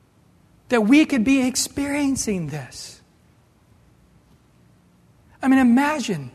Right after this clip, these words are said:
this. Number one, God is letting us go to heaven.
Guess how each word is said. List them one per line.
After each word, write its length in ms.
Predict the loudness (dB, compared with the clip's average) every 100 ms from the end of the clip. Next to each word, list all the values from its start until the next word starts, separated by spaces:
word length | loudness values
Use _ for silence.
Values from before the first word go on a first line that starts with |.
| -16
this. 540 | -8 -8 -8 -12 -16 -20 _ _ _ _ _ _ _ _ _ -20 -2
Number 280 | 2 2 2
one, 320 | 2 2 2
God 280 | 0 0 -2
is 160 | -2
letting 360 | -2 -2 0 -2
us 280 | -4 -8 -8
go 280 | -8 -8 -8
to 140 | -10
heaven. 600 | -12 -10 -6 -4 -6 -8